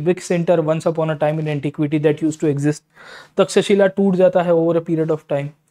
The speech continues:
उसके बाद देखोगे तो नालंदा को भी थोड़ा बहुत डैमेज पहुंचाया था, पर नालंदा फिर से रिबि-, रीबिल्ड कर दिया क्योंकि हर्षवर्धन ने उसको बनाया सर, है ना। But over a period of time, हुन के बाद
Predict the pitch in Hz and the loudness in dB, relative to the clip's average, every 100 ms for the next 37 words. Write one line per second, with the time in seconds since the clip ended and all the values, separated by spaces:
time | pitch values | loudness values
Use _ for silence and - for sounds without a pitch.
0 | _ _ _ - 220 269 247 247 226 240 | _ _ _ -2 2 4 4 4 4 4
1 | 240 247 220 180 190 202 233 247 240 220 | 2 2 0 2 2 4 4 4 2 0
2 | - 226 220 202 214 202 208 208 190 180 | 2 2 4 2 2 2 0 0 0 2
3 | 190 190 185 202 185 180 185 196 190 180 | 0 0 -2 -2 0 0 2 0 0 -2
4 | 180 160 165 151 165 175 185 - 170 160 | 0 2 2 2 2 2 2 2 -2 0
5 | 170 170 165 139 156 - 165 160 160 156 | -2 -2 -2 -2 -2 0 -2 -2 -4 -6
6 | - 160 151 139 147 - 156 160 147 - | -6 -4 -4 -4 -8 -8 -8 -6 -8 -12
7 | _ _ _ _ _ _ _ - 170 302 | _ _ _ _ _ _ _ -2 2 2
8 | - - _ - 254 294 359 269 269 262 | 0 -10 _ -2 2 4 2 2 2 2
9 | 262 226 262 240 240 285 240 165 127 143 | 2 2 2 4 2 4 2 2 0 -4